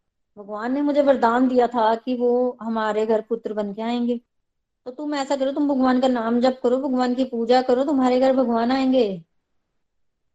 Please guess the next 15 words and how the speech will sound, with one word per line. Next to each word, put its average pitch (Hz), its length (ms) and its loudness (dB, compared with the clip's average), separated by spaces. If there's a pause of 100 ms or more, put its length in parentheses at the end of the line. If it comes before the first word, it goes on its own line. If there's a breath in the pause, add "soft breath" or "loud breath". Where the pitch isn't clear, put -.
और 208 160 -16
जिनके 214 320 -16
घर 247 220 -6
भगवान 226 440 -4
आते 240 240 -2
हैं 302 360 -2 (480)
उनका 226 320 0
यश 247 560 0
दूर 226 220 -2
दूर 226 260 -2
तक 240 100 0
फैलता 254 400 2
है। 285 200 -8 (1200)
और 226 340 -2 (1400)
क्या 240 420 -6